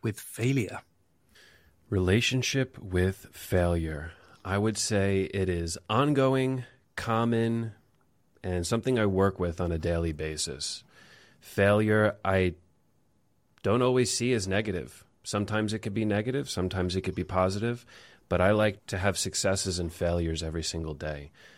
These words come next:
Speaker 2: So I would say a pretty healthy relationship with failure.
Speaker 1: It does sound it. I mean, I, I can't help feeling all the things that you've tried to do, and,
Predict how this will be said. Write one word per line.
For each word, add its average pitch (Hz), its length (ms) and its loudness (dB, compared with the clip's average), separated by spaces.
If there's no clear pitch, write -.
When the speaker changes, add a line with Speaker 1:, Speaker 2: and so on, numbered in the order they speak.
Speaker 2:
So 85 360 0
I 123 120 4
would 151 140 2
say 135 180 4
a 107 40 4
pretty 117 280 -2
healthy 104 500 -2
relationship 85 880 -4
with 82 420 -6
failure. 76 480 -8
Speaker 1:
It 139 80 0
does 208 200 8
sound 175 360 8
it. 92 180 0
I 117 60 2
mean, 127 360 8
I, 73 120 -6
I - 60 -10
can't 165 220 6
help 139 160 4
feeling 123 300 4
all 131 180 0
the 135 80 2
things 117 360 2
that 95 80 -6
you've 104 340 0
tried 117 480 4
to 98 140 -4
do, 95 480 4
and, 95 520 2